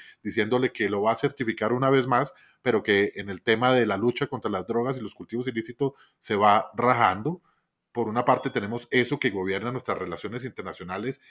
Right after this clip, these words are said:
y nuestras alianzas con países como los Estados Unidos. Por otra parte tenemos,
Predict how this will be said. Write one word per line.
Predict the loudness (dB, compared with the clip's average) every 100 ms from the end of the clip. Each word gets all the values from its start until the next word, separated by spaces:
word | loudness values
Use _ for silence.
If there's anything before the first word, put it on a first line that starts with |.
| _
y | -12
nuestras | -10 -6 -6
alianzas | -2 -2 -4 -6 -6
con | -6 -6 -10
países | -8 -6 -6 -10
como | -10 -6
los | -6 -8
Estados | -8 -8 -6
Unidos. | -10 -12 -12 _ _ _ 0
Por | 4
otra | 6 4 4
parte | 2 2 -2
tenemos, | -4 -4 -4 -8